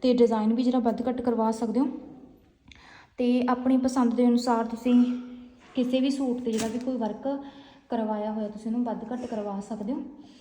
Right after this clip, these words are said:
ਠੀਕ ਹੈ ਜੀ, ਤੇ ਨੈਕਸਟ ਸੂਟ ਸੀ ਜੀ ਆਪਣਾ ਬਲੈਕ ਕਲਰ,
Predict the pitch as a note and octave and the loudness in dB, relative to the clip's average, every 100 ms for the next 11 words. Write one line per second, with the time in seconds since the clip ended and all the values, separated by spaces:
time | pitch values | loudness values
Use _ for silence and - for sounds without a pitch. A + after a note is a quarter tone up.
0 | - - - - B3 C4+ C4 C4+ - - | -20 -20 -14 -8 -4 -4 -4 -8 -10 -18
1 | - - _ _ _ _ _ _ _ _ | -20 -20 _ _ _ _ _ _ _ _
2 | _ _ _ _ _ - - _ - _ | _ _ _ _ _ -20 -20 _ -20 _
3 | - - - - - - C4+ B3+ B3 B3+ | -20 -20 -20 -20 -20 -2 2 4 2 -2
4 | - B3 B3 - C#4 D#4 C#4+ - C#4+ A#3+ | 2 2 2 -2 0 2 2 2 2 4
5 | C4+ C4 B3 B3 A3+ G#3 G#3 - A#3+ C#4 | 4 4 4 4 4 2 -2 0 2 2